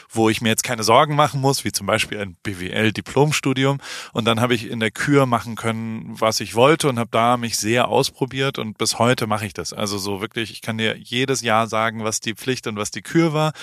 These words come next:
Und, äh, auch heute versuche ich noch irgendwie in der Kür Sachen auszuprobieren und neun von zehn gehen schief, eine funktionieren. Wie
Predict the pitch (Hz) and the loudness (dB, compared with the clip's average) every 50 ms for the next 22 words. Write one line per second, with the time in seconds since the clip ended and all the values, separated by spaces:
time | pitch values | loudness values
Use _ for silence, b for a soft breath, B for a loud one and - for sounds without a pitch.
0 | B B B B B B B B - 120 120 117 117 117 110 - - 117 117 113 | B B B B B B B B 0 2 2 2 0 -2 -4 -4 -2 0 0 0
1 | 113 117 113 117 113 - 117 123 127 - - 123 107 120 110 107 120 113 120 107 | 2 2 2 0 2 2 2 2 2 2 -2 -4 -4 -6 -6 -6 -4 -4 -4 -4
2 | 101 113 113 110 - - 127 123 123 120 117 113 117 110 110 110 110 - - 127 | -2 -2 -4 -4 -4 -2 -2 -2 -2 -2 -4 -6 -4 -2 -2 -4 -4 -4 -2 0
3 | 123 120 120 117 117 120 110 110 123 120 131 135 - - 139 - - 123 110 120 | 0 2 2 2 0 -2 -2 -2 -2 -2 -2 -2 -2 -4 -4 -2 -4 -4 -2 -2
4 | 123 120 120 117 110 - 107 110 110 110 - - 120 110 107 110 113 113 - 123 | -2 -2 -4 -4 -6 -6 -6 -6 -6 -10 -10 -2 0 2 4 4 2 0 -4 -6
5 | 117 - - 120 110 107 107 110 107 110 - - 117 113 - - 104 104 107 101 | -4 -4 -4 -4 -4 -2 -4 -4 -4 -4 -2 -2 -2 -4 -4 -4 -4 -4 -4 -2
6 | 104 104 101 98 - - 113 101 - - 107 104 101 92 92 92 113 127 139 143 | -2 -2 -4 -4 -6 -8 -8 -8 -8 -8 -6 -4 -4 -6 -6 -6 -4 -2 -2 -2
7 | 143 | -4